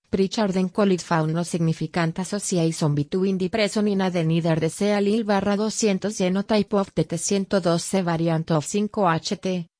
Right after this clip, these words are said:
dos A, or the cis veintitrés R variant of cinco H T dos C receptor,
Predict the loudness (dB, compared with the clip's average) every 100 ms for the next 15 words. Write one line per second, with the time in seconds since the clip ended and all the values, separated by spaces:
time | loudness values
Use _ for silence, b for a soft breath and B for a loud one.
0 | -4 0 2 0 -2 -2 -4 _ -2 0
1 | 0 -4 -2 -2 0 -2 -2 -2 0 0
2 | 0 -2 0 0 0 0 0 0 0 -2
3 | -2 0 0 0 -2 -6 -4 -4 -6 _
4 | _ 0 2 0 -2 -2 -2 -6 _ -2
5 | -2 -2 -4 0 2